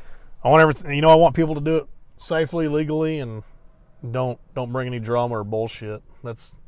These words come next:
that's one of my biggest things. Leave, leave that in the truck. Don't get it out with you.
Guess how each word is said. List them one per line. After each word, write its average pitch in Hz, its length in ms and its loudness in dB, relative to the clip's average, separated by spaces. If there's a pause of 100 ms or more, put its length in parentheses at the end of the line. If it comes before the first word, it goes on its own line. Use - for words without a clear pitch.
(120)
that's - 160 -16
one 110 140 -10
of 107 60 -12
my 107 240 -12 (880)
biggest 117 260 -6
things. 104 320 -8
Leave, 113 360 -8
leave 120 240 -4
that 117 120 -2
in 107 60 -10
the 110 80 -14
truck. 107 280 -4 (220)
Don't 117 160 -10
get 117 80 -10
it 110 100 -10
out 110 200 -4
with 110 140 -8
you. 104 80 -8